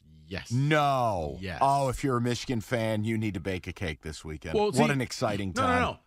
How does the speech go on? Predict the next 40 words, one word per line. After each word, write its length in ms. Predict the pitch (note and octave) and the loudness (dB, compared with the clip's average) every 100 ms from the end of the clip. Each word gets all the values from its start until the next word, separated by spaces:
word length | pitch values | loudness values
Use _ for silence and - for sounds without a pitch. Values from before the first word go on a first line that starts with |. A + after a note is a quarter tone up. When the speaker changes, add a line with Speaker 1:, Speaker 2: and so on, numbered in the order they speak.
| - | -6
Speaker 1:
This 180 | G3 A3+ | -4 -2
is 140 | A#3 | -2
where 160 | G#3+ F#3+ | 0 2
I 120 | F3+ | 2
said, 400 | - G#3 E3+ D#3 _ - | 0 -2 -2 -4 _ -2
I 120 | G3+ | 0
think 300 | - F#3+ D#3+ - | 0 -6 -6 -6
Michigan 580 | C#3+ G#3 B3+ A#3+ B3 - _ - | -2 0 0 0 0 -2 _ -2
has 200 | E3+ D3+ | 0 0
just 180 | E3+ | 0
hit 140 | F3 D3+ | 0 0
a 80 | C3 | 0
whole 300 | D3 F#3+ G3 | 0 0 0
new 140 | G3 | -2
thing 240 | F#3+ F#3 E3+ | -2 -2 0
in 100 | E3+ | 0
N 140 | E3+ | 0
I 220 | E3 D#3 | 2 2
L. 140 | C#3 F#2+ | 0 -4
"Son, 460 | - D3 D#3+ D#3+ - _ _ | -4 -2 0 -2 -6 _ _
we 320 | F#2+ G#2+ D#3+ G3 | -10 -4 -2 0
will 160 | G#3 | -2
pay 240 | C#3+ F#3 E3+ | -2 -4 -2
for 140 | E3 | 0
your 80 | D#3 | 0
N 200 | D#3 C#3+ | 2 2
I 260 | C#3 C#3 C3 | 2 2 0
L. 300 | A2 G2+ - _ - | 0 -2 -6 _ -20
You 260 | F#2+ C#3+ B2 | -2 2 4
need 180 | A#2 G2 | 2 0
to 40 | |
go 180 | G#2 G#2 | -2 -2
to, 160 | G#2+ G#2+ | -2 -2
uh, 140 | G#2+ - | -4 -4
uh, 220 | G#2+ G#2 | -4 -2
Ohio 320 | G2 A2 G#2 | 0 0 0
State. 320 | G#2 F2 C#2 - _ _ _ F#2+ | -4 -8 -10 -12 _ _ _ -6
We 180 | C#3+ D3+ | -2 0
got 260 | C#3 G#2+ F2+ | 0 -2 -4
you. 160 | D#2 | -10